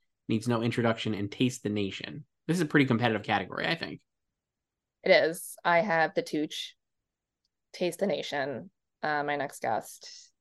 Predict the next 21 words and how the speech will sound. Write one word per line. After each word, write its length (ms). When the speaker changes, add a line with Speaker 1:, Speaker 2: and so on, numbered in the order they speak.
Speaker 2:
United 320
Shades, 720
and 100
The 80
Light 180
We 80
Carry. 400
Speaker 1:
You 100
don't 120
think 160
the 40
Michelle 380
Obama 460
Oprah 420
would 160
get 200
this 180
a 40
lot 220
of, 80
a 140